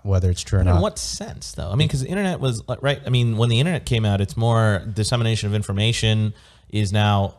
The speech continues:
Speaker 2: so much easier, and anybody with a computer can, can look at it. So how does cryptocurrency
Speaker 1: I think
Speaker 2: do it for that?
Speaker 1: I think it'll be, my theory, it will be truth by consensus. So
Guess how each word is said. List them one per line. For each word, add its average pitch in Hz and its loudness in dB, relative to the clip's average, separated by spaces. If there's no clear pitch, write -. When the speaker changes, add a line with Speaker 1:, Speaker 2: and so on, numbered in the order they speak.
Speaker 2:
so - 2
much 135 2
easier, 98 0
and 101 2
anybody 120 4
with 98 -2
a 90 -2
computer 113 0
can, 98 0
can 98 -2
look 95 -2
at 90 -2
it. 87 -4
So 104 -4
how 123 0
does 120 -6
cryptocurrency 104 0
Speaker 1:
I 104 2
think 98 -4
Speaker 2:
do 92 -2
it - -10
for - -8
that? 78 -12
Speaker 1:
I - -8
think 131 2
it'll 139 4
be, 113 6
my 117 4
theory, 160 4
it 104 0
will 101 4
be 101 4
truth 113 0
by 92 -2
consensus. 87 -6
So 98 4